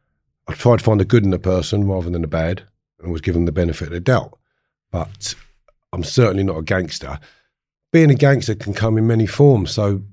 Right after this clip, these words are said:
you can have a fight. You've ducked and dived. You've bought a few lorry loads of nicked gear. But you've, I have, and I've worked extremely hard all my life. But if a lorry load of something came up, washing powder, for instance, I'd have it.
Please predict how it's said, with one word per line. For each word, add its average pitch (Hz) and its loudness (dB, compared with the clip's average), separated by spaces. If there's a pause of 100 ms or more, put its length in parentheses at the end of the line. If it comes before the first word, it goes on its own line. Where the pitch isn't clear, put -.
(160)
you 104 -4
can 95 -2
have 87 -2
a 76 -8
fight. 117 0 (500)
You've 82 -6
ducked 92 0
and 85 -4
dived. 92 -2
You've 78 -12
bought 78 -2
a - -12
few 87 -4
lorry 87 -2
loads 85 -4
of 90 -4
nicked 92 -6
gear. 98 2 (300)
But 76 -6
you've, 71 -4 (320)
I 87 0
have, 98 -2 (200)
and 87 -4
I've 82 -4
worked 87 -4
extremely 85 -4
hard 87 0 (160)
all 135 8
my 76 -4
life. 58 -16 (920)
But - -6 (680)
if - -6
a 101 0
lorry 107 4
load 95 2
of 85 0
something 90 -2
came 87 -2
up, 95 -4
washing 98 2
powder, 85 -4
for - -10
instance, 95 -8 (880)
I'd 104 -2
have 139 0
it. - -6